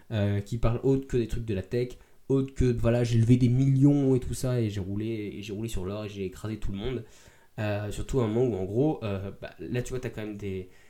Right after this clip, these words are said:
t'as quand même des lois, tu vois, qui réagissent au truc, ne serait-ce que, par exemple, Bill Gates avec sa loi antitrust, tu vois, qui lui sont tombés dessus en disant que,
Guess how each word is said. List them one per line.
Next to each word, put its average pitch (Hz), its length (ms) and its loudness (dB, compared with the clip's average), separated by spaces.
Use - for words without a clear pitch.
t'as 104 80 -10
quand - 120 -6
même 95 120 -4
des 92 100 -2
lois, 131 360 2
tu - 80 -8
vois, 101 100 -4
qui - 160 -12
réagissent 92 320 -8
au 101 60 -6
truc, 127 260 4
ne 104 160 -4
serait-ce 95 220 -10
que, - 60 -16
par 104 100 -6
exemple, 101 160 -8
Bill 101 80 -6
Gates 110 220 -4
avec 92 140 -10
sa 90 200 -12
loi 95 160 -10
antitrust, - 580 -6
tu - 60 -20
vois, 107 100 -8
qui - 100 -12
lui 101 100 -10
sont - 100 -4
tombés 104 220 -8
dessus 123 200 -6
en 107 80 -4
disant 101 200 -8
que, 101 280 -8